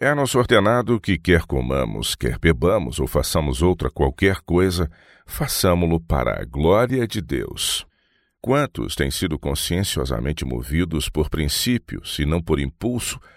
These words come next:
e obedecido literalmente a este mandamento? Quantos dos jovens discípulos Zen têm feito de Deus sua confiança e sua porção, buscando diligentemente conhecer e fazer sua vontade?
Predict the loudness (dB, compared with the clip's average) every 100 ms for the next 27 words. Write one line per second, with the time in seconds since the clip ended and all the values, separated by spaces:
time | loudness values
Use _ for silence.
0 | -20 _ _ -2 0 2 0 0 -2 -2
1 | -2 -2 -2 -2 -2 -4 -2 -2 -2 -2
2 | -2 -4 -2 0 0 -2 -6 -10 -12 -16
3 | -18 _ _ _ -20 -20 -20 _ 4 6
4 | 4 0 0 2 2 4 2 2 2 0
5 | 0 -2 0 -2 0 0 2 0 0 0
6 | 0 -2 0 0 0 0 0 2 0 -2
7 | 0 2 2 0 0 0 0 0 0 0
8 | 0 -2 0 0 0 -2 0 4 4 2
9 | -6 -20 -20 -12 0 2 2 0 0 0
10 | 0 -2 2 2 2 2 0 2 0 0
11 | 0 0 0 0 2 2 2 4 4 4
12 | 2 2 2 2 2 2 2 2 2 2
13 | -4